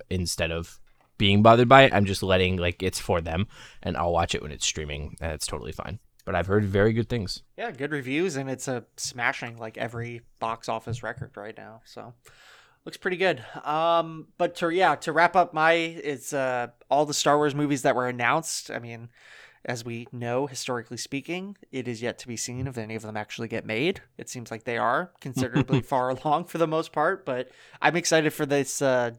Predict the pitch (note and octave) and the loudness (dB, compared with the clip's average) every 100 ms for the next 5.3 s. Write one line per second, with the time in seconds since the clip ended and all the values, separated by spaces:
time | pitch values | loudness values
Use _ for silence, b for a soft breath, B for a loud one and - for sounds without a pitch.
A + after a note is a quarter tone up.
0 | - C#3+ C3+ C#3+ C#3 B2+ C3+ C#3+ C#3 D#3+ | -4 2 6 8 8 6 0 -2 -4 -2
1 | E3 - - D#3+ D#3 D#3+ D#3 E3+ F#3 - | -2 -4 -2 -2 -2 -4 -4 -4 -6 -6
2 | C3+ C3 C3 - C3 C3 C3 _ _ _ | -4 -4 -4 -6 -4 -4 -6 _ _ _
3 | - C#3 C#3+ C#3+ B2+ A#2+ B2+ D3 F#3 - | -4 -4 -4 -6 -6 0 4 4 2 -2
4 | F3 E3 F#3 G3 - B2 A2+ - A2+ A2+ | 0 4 2 0 -4 -6 -6 -8 -6 2
5 | C#3+ D#3 - | 4 4 0